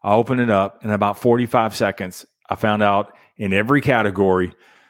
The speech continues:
what's going on. I don't need to read anything else. Music.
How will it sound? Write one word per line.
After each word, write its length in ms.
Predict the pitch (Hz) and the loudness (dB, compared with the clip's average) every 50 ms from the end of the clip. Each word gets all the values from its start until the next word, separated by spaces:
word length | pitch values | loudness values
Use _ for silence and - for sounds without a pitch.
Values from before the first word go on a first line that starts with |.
| _ _ _ _ _ | _ _ _ _ _
what's 240 | - 98 98 92 - | -4 -4 -4 -2 0
going 240 | 104 95 92 87 87 | 0 0 0 0 -2
on. 320 | 82 82 78 73 78 - _ _ _ _ _ _ _ _ _ - | -4 -6 -8 -10 -14 -20 _ _ _ _ _ _ _ _ _ -2
I 80 | 123 | 0
don't 120 | 123 120 123 | 0 2 2
need 140 | 123 123 | 2 2
to 80 | 120 117 | 2 2
read 220 | 113 113 110 101 | 4 4 2 2
anything 360 | 101 98 95 95 87 95 90 85 | 0 -2 -2 -4 -4 -6 -6 -6
else. 300 | 80 78 78 - - - _ _ _ _ _ _ _ _ _ _ _ _ _ _ _ _ _ _ _ _ _ _ _ _ _ _ _ _ _ _ _ _ _ _ _ _ _ _ _ _ _ _ _ _ _ - | -6 -8 -8 -12 -16 -20 _ _ _ _ _ _ _ _ _ _ _ _ _ _ _ _ _ _ _ _ _ _ _ _ _ _ _ _ _ _ _ _ _ _ _ _ _ _ _ _ _ _ _ _ _ 0
Music. 540 | 117 131 135 127 110 110 98 - - - | 2 2 2 2 2 0 -4 -4 -10 -20